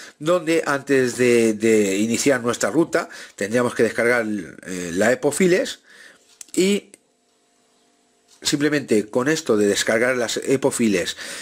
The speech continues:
y también instalar, eh, a ver si lo tengo por aquí que lo encuentro, el Fast,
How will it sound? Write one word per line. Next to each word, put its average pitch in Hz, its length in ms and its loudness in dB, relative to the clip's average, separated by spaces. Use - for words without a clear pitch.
y 139 180 0
también 135 320 -2
instalar, 120 640 -2
eh, 98 240 -4
a - 80 -10
ver 98 80 0
si 107 100 -2
lo 95 100 2
tengo 98 200 0
por 92 120 2
aquí 90 180 -2
que 92 100 -4
lo 87 60 -4
encuentro, 135 640 0
el 95 200 -6
Fast, - 720 -6